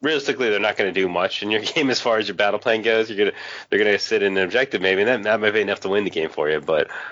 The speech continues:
they're, they're definitely useful for that role. I think they, they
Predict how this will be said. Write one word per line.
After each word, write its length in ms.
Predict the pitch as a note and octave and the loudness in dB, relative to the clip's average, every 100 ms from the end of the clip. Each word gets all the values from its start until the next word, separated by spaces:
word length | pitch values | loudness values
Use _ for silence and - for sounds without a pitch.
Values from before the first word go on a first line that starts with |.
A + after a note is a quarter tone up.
| - - | -16 -4
they're, 200 | E2 C#2 | 0 2
they're 140 | G2 | 2
definitely 360 | A2+ A#2 G#2 F#2 | 2 2 0 0
useful 340 | F#2+ - E2 | 0 0 -2
for 140 | - | 0
that 180 | D2+ C2+ | 0 2
role. 240 | D2+ D#2 D2 | 2 0 -2
I 40 | |
think 240 | - D#2+ | -4 -6
they, 180 | - D#2+ - _ | -4 -8 -8 _
they 380 | - F2 E2+ B1+ | -2 0 0 -8